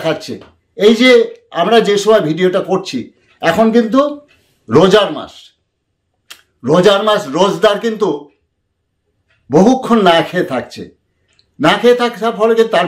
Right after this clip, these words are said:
মানসিক শক্তি বৃদ্ধি করছে। এই শক্তিটা কি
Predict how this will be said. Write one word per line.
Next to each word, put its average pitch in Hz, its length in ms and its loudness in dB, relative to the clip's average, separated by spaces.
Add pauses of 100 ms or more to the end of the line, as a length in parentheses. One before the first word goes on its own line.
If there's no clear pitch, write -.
মানসিক 226 360 2 (100)
শক্তি 208 300 -2
বৃদ্ধি 143 300 0
করছে। 110 240 -8 (440)
এই 240 200 4
শক্তিটা 247 560 0 (460)
কি 262 120 -2